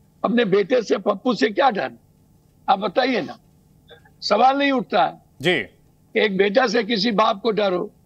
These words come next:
Speaker 1: तो इसीलिए डर की तो कोई गुंजाइश
Speaker 2: नहीं,
Speaker 1: नहीं
Speaker 2: भाइयों
Speaker 1: है,
Speaker 2: के
Speaker 1: मेरा
Speaker 2: बीच
Speaker 1: परिवार
Speaker 2: महाभारत
Speaker 1: है।
Speaker 2: भी हुई है सर, अगर आप जो है तेजस्वी यादव
Speaker 1: हाँ।
Speaker 2: को भाई कहते हैं तो भाइयों के बीच तो भारत में महाभारत भी हुई है।
Speaker 1: सर, एक बात सुनिए,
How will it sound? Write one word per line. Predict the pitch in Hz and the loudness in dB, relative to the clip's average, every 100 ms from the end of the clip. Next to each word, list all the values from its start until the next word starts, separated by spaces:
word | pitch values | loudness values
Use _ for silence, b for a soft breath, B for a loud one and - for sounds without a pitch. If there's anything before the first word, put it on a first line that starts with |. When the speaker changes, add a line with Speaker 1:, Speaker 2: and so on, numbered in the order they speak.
| _ _ _ _ _ _ _ - | _ _ _ _ _ _ _ -2
Speaker 1:
तो | |
इसीलिए | 233 220 269 262 262 | 0 0 2 4 2
डर | 202 214 240 | 2 0 0
की | 202 240 | -2 -2
तो | 254 | -2
कोई | - 247 | 0 0
गुंजाइश | 233 233 233 | 0 2 4
Speaker 2:
नहीं, | 247 | 4
Speaker 1:
नहीं | |
Speaker 2:
भाइयों | 165 170 226 269 | 4 4 4 4
Speaker 1:
है, | |
Speaker 2:
के | 233 | 4
Speaker 1:
मेरा | 240 | 2
Speaker 2:
बीच | 254 | 0
Speaker 1:
परिवार | 233 214 | 2 4
Speaker 2:
महाभारत | 190 190 220 | 6 4 4
Speaker 1:
है। | 214 | 2
Speaker 2:
भी | |
हुई | 226 220 | 2 2
है | 202 | 2
सर, | 185 226 131 - - 151 | 2 0 0 -8 -4 -2
अगर | 156 190 | 2 4
आप | 196 | 4
जो | 202 | 2
है | 185 196 | 2 2
तेजस्वी | 180 165 196 202 | -2 -2 0 2
यादव | 160 | 4
Speaker 1:
हाँ। | 143 | 4
Speaker 2:
को | 165 | 2
भाई | 147 196 | 2 2
कहते | 196 165 175 | 0 -2 0
हैं | 165 | -2
तो | 202 | -2
भाइयों | 147 147 190 | 0 0 0
के | 196 | -2
बीच | 185 196 | -2 0
तो | 190 | 2
भारत | 160 175 | 2 2
में | 190 | -2
महाभारत | 170 151 147 175 | 0 2 2 2
भी | 214 202 | 0 -2
हुई | 139 | -2
है। | 107 107 - _ _ _ _ _ _ _ - | -4 -10 -16 _ _ _ _ _ _ _ -8
Speaker 1:
सर, | - 214 240 | -2 0 0
एक | 226 208 | -2 0
बात | 220 220 | 0 0
सुनिए, | - 202 202 214 135 | -4 -4 -2 0 -2